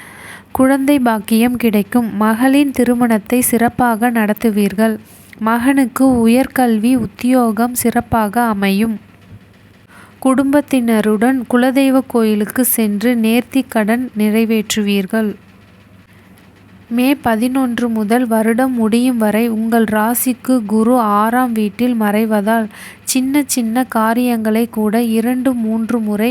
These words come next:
முயன்று முடிக்க வேண்டி வரும். வி ஐ பி-க்களை பகைத்து கொள்ளாதீர்கள். சட்ட விதிகளை மீறி யாருக்கும் உதவ வேண்டாம். சிலர் தங்களின் ஆதாயத்திற்காக உங்களை பற்றி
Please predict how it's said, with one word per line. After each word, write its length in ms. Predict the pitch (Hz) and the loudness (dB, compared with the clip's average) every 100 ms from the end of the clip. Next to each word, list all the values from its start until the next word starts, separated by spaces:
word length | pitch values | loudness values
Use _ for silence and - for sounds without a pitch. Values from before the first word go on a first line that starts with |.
| 240 | -2
முயன்று 640 | 208 220 233 240 220 247 269 - - - | -2 -2 -2 -2 -4 -6 -6 -8 -20 -10
முடிக்க 440 | - 226 240 - 254 | -2 -2 0 -2 0
வேண்டி 400 | 233 220 214 226 | 0 0 0 0
வரும். 380 | 202 196 214 - - - - - - - - - - - - - - - - - - | 0 0 -2 -6 -18 -20 -20 -20 -20 -20 -20 -20 -20 -20 -20 -20 -20 -20 -20 -20 -8
வி 140 | 226 269 294 | 0 4 4
ஐ 140 | 277 | 4
பி-க்களை 480 | 262 262 233 220 214 240 | 2 0 0 0 2 0
பகைத்து 440 | 233 208 240 226 262 | 0 0 0 0 -2
கொள்ளாதீர்கள். 760 | 240 220 214 202 202 190 214 208 - - - | 0 2 0 2 0 2 0 -2 -8 -20 -8
சட்ட 460 | - 226 220 294 285 | -4 -4 -2 0 2
விதிகளை 580 | 254 240 233 240 233 247 | 4 4 4 4 2 2
மீறி 340 | 226 214 226 247 | 2 2 2 2
யாருக்கும் 680 | 226 214 226 247 - 254 254 | 2 2 2 0 -2 -2 0
உதவ 400 | 220 220 240 247 | 2 2 2 2
வேண்டாம். 520 | 214 208 196 196 214 208 - - - | 2 0 0 -2 -2 -4 -14 -20 -10
சிலர் 480 | - 254 247 262 262 | -2 2 4 2 0
தங்களின் 500 | 233 226 226 233 254 226 | -2 0 2 2 2 2
ஆதாயத்திற்காக 1120 | 214 226 262 262 247 - 226 - 214 208 226 | 2 2 2 4 2 0 -2 0 -2 0 0
உங்களை 380 | 240 220 214 208 | 0 0 0 0
பற்றி 400 | - 208 - 240 | -2 -4 -2 -4